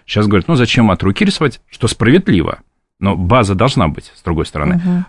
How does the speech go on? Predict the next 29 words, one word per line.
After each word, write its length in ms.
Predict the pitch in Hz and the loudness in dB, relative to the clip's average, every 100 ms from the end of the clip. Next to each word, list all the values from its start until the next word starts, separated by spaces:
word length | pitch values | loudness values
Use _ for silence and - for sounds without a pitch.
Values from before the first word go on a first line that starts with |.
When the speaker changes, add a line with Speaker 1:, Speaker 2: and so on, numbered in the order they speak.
| - | -6
Speaker 1:
Э, 200 | 80 92 | -2 2
есть 160 | 120 156 | 2 2
специализированный 640 | - - 101 101 131 120 | -2 -2 2 2 4 2
софт. 380 | - 87 - - _ _ - _ _ | 2 -2 -4 -10 _ _ -20 _ _
А 300 | 98 92 82 | 0 2 2
дальше 540 | 92 120 131 - 101 92 | 0 2 2 2 2 2
вот, 280 | 98 107 - | 2 0 2
э, 220 | 101 95 85 - | 2 2 0 -4
приходилось 520 | 101 107 101 101 - | -2 0 2 2 0
приход-, 420 | - 85 92 90 - | -4 -4 -2 -4 -4
э, 160 | 92 | -4
там, 280 | 87 76 78 | -2 -4 -4
подойти 520 | - 87 95 - 98 | -2 0 2 0 -2
к 140 | - - | -2 -4
архитектору, 560 | 87 - - 143 104 85 | -8 -6 -2 0 0 -2
заплатить 400 | - 90 87 - | -2 -4 -4 -2
ему 300 | 85 78 78 | 0 0 -4
баснословные 680 | 87 - 101 90 90 80 78 | -8 -4 -2 -4 -2 -2 -2
деньги, 280 | 82 143 - | 2 2 0
чтобы 200 | - 82 | -2 -4
он 80 | 87 | -2
тебе 160 | 85 | -2
нарисовал 500 | 82 - 87 90 87 - - - | -2 -2 -2 0 0 -4 -20 -14
под 160 | - - | -12 -2
твои 240 | 95 90 | 2 2
запросы 640 | 82 82 - 110 - 87 - - _ - | 2 -2 2 0 0 -4 -6 -20 _ -8
эскиз 420 | 90 - 101 87 | -8 -4 0 0
здания, 600 | 82 78 107 135 120 92 | 0 0 2 2 2 0
так, 200 | 87 | -4